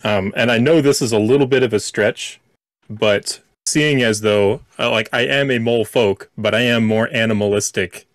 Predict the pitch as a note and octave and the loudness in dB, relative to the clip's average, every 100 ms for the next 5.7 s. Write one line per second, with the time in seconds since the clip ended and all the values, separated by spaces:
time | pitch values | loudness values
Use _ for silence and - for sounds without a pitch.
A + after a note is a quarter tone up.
0 | - G#2+ G2 F#2+ G2 B2 G#2 F#2+ F#2 F#2+ | -10 -8 -4 -4 -4 -2 -2 -2 -6 -8
1 | F#2+ F#2+ - G2+ G2 - F2+ F2 - _ | -8 -8 -4 -2 -4 -4 -8 -8 -12 _
2 | _ _ _ _ _ - G3 F2+ - - | _ _ _ _ _ -4 -4 -4 -6 -6
3 | G#3 G3 - A#2 G#2+ G#2+ - - - - | -2 0 0 -2 0 -2 -4 -8 -10 -8
4 | - - A#2 G#2 G2+ G2 F#2+ G2 F#2+ A#2 | -4 -2 0 0 0 -2 -2 -2 -2 -4
5 | G#2+ A#2 G#2+ G#2+ G#2+ A#2+ C3+ | -6 -4 -2 -2 0 0 -2